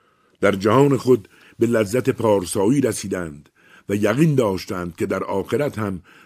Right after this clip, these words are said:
در جوار حمایت خداوندند. دعایشان رد نمی‌گردد و از لذتشان چیزی نمی‌کاهد. بنابراین ای بندگان خداوند، از مرگ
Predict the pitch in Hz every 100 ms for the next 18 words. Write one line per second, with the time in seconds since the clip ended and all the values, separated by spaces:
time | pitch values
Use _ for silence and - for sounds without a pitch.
0 | - 92 80 87 98 104 95 90 85 82
1 | 95 95 - 82 80 127 98 64 - _
2 | _ _ _ _ _ _ _ - 85 85
3 | 101 98 90 92 85 92 80 98 113 101
4 | 87 82 76 62 _ _ _ _ _ 92
5 | 87 85 82 78 101 95 95 82 71 90
6 | 73 76 87 123 90 65 - - _ _
7 | _ _ _ _ _ _ _ - 90 82
8 | 101 117 73 - _ _ _ - 85 73
9 | 90 101 117 120 104 82 80 71 65 60
10 | - _ _ _ _ _ 92 87 85 107
11 | 117 110 98 85